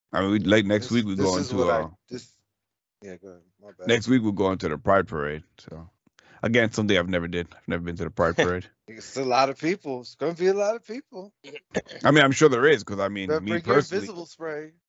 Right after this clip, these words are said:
Speaker 1: but,
Speaker 2: That's a
Speaker 1: yeah,
Speaker 2: big
Speaker 1: we
Speaker 2: step. That's a big step, the amount of people, you know?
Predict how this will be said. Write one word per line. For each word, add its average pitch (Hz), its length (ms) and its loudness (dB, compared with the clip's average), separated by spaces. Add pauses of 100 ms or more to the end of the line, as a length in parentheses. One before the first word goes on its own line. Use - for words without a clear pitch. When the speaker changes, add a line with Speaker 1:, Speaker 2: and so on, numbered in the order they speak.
Speaker 1:
but, - 180 -6
Speaker 2:
That's 110 160 -14
a 131 80 -6
Speaker 1:
yeah, 147 80 -8
Speaker 2:
big 127 100 -2
Speaker 1:
we 120 40 -8
Speaker 2:
step. 131 360 -6 (400)
That's 120 180 -18
a 131 60 -14
big 135 220 -8
step, 156 380 -2 (380)
the 123 120 -10
amount 131 320 0
of 107 120 -14
people, 143 440 -12 (220)
you 107 120 -20
know? 127 240 -14